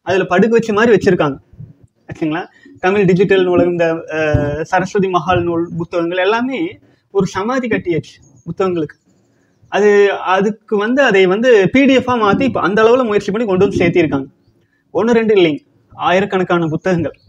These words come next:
இப்ப இதையெல்லாம் நம்ம வாழ்க்கைக்கு எப்படிதான் நம்ம அடுத்த சமுதாயத்துக்கு கடத்துறது? நம்ம education சிஸ்டத்துக்குள்ள இதெல்லாம் வரல. கொண்டு வர, கொண்டு வந்தாதானே அது உயிர் பெறும். கொண்டு வரல.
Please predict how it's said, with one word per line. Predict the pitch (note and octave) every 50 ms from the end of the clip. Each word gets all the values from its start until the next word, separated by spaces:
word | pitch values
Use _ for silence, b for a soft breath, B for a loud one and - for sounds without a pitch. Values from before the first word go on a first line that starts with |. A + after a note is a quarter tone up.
| G#2+ - _ _ _ _ _ _ _ _
இப்ப | - A3 D4 C#4+
இதையெல்லாம் | A#3 B3+ B3+ C#4 D#4 D4
நம்ம | B3+ A#3 A#3+ C4
வாழ்க்கைக்கு | A#3 F#3 G3 G#3 C4 D4+ D4 - D#4 B3+ C4+
எப்படிதான் | A3+ G3+ G3+ G3+ - C#4+ D4 C#4 D4 D4+ D4
நம்ம | C4+ B3 A3
அடுத்த | F#3+ F#3+ G3 A3+ A#3 - A#3
சமுதாயத்துக்கு | A3 A#3 A#3+ A#3+ A3+ A#3 - -
கடத்துறது? | E3+ F3 F#3+ - G3 F#3
நம்ம | E3+ F#3 G3+ G3+
education | F#3+ F#3 C4 B3+ C4+ C4+ - C4 A#3+
சிஸ்டத்துக்குள்ள | B3+ - - A#3 B3 A3+ C4
இதெல்லாம் | C4+ A3 G#3+ A3 A#3 G3+
வரல. | F3 F3 F#3 F#3+ F3+ - - _ _ _ _ _ _ _ _
கொண்டு | _ G#3 A3+ A#3+ B3+
வர, | A3+ A3 G3+
கொண்டு | G#3 G3+ A3 A#3 C4
வந்தாதானே | C4 B3 C4 C4 C#4
அது | C#4+ C4+ B3 A3+
உயிர் | G#3+ G#3+ A3+ A3+ F#3
பெறும். | F#3 E3+ C#3+ C#3
கொண்டு | - F3 G3+ G#3 A3 F#3
வரல. | F3 F3+ F3+ F3